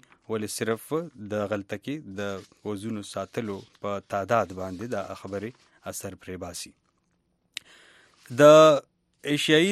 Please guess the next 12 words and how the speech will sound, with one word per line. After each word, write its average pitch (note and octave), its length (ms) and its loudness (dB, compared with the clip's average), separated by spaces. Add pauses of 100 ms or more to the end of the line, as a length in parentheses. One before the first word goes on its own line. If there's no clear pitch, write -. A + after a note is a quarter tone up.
(140)
ترقیاتي F3 560 0 (100)
بانک F3 400 0 (640)
یو C3 140 2 (100)
تازه B2+ 280 2
راپورټ D#3 280 -2
کې C3+ 160 -2
ویل A#2+ 240 0
شوي D#3+ 240 -2
دي، B2 140 0
روان C#3+ 340 0 (100)
کال C3+ 400 4 (500)
هندوستان B2 720 2